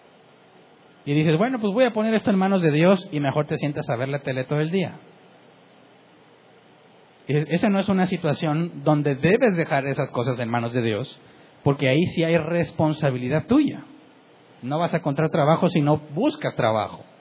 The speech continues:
¿verdad? Entonces, se comete este error, tratar de dejarle cosas a Dios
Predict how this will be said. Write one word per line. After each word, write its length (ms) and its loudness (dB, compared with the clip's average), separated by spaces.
¿verdad? 340 -2
Entonces, 520 2
se 180 0
comete 380 0
este 180 0
error, 400 6
tratar 420 4
de 60 0
dejarle 500 2
cosas 380 4
a 80 4
Dios 440 4